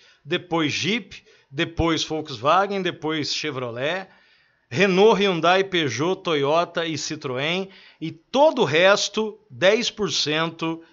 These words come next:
de vendas diretas. É interessante ver como também a entrada na, na Stellantis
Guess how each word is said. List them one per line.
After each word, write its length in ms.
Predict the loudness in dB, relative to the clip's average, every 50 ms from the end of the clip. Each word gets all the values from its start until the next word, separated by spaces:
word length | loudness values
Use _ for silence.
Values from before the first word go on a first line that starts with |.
| _ _
de 160 | -10 -8 -6
vendas 420 | -6 -4 -4 -2 -2 -2 -4 -4 -4
diretas. 560 | -4 -2 -2 -2 -4 -6 -8 -14 -18 -18 _ _ _ _ _
É 100 | -8 -6
interessante 920 | -6 -6 -2 0 0 0 0 0 0 -2 0 0 0 0 -2 -4 -6 -6 _ _ _ _ _ _ _ _ _ _ _ -18
ver 440 | -12 -6 -2 0 2 2 2 2
como 260 | 2 0 0 0 0 -2
também 720 | 0 0 0 0 0 0 2 2 2 2 2 0 -2 -6 -12 _ _ _ _ _ _ _ _ _ _ _ _ _ _ _ _ _ _ _ _ _ _ _ -6 -2
a 140 | 0 0
entrada 800 | 2 2 2 0 0 0 4 6 8 8 8 6 4 0 0 0 -2
na, 540 | -4 -4 -4 -4 -4 -4 -4 -4 -4 -4 -4
na 160 | -4 -4 -4
Stellantis 640 | -6 -6 -4 -6 -4 -2 -2 -2 -4 -4 -6 -12 -14